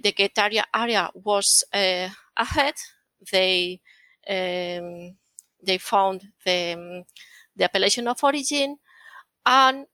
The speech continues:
after, uh, the, um, the chance to, to obtain a, an appellation, uh, was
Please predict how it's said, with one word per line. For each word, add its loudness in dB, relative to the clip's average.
after, 0
uh, -2
the, 0
um, -12
the 0
chance 0
to, -2
to 4
obtain 0
a, 4
an 2
appellation, 0
uh, -2
was -2